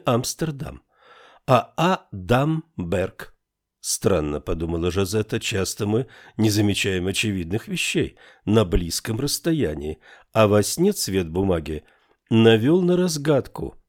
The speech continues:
«Это не кровь», сказала Клементина. «Конечно, не кровь, а листья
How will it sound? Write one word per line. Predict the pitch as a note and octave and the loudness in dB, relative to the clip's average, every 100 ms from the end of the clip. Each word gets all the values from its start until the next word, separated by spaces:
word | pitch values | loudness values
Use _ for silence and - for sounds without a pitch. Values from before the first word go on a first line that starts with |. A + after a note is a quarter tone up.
| - | 0
«Это | G#2+ G2 F#2+ | 0 2 0
не | F2+ | -4
кровь», | - E2 D2+ - - - - | -4 -6 -6 -6 -8 -10 -16
сказала | - - A2 F#2+ F#2 F#2 | -10 -2 0 0 -2 -4
Клементина. | G2 F#2+ G2 - G2 F#2+ _ _ _ _ _ _ | -4 -4 -6 -6 -6 -6 _ _ _ _ _ _
«Конечно, | - A2+ E2+ D2+ - | 2 4 2 -8 -4
не | A#2 D#3+ | -2 -2
кровь, | - B2+ C2 - _ _ _ | -2 -4 -4 -16 _ _ _
а | G#3+ | 0
листья | A3 A#3+ - - - | 2 0 -2 -6 -8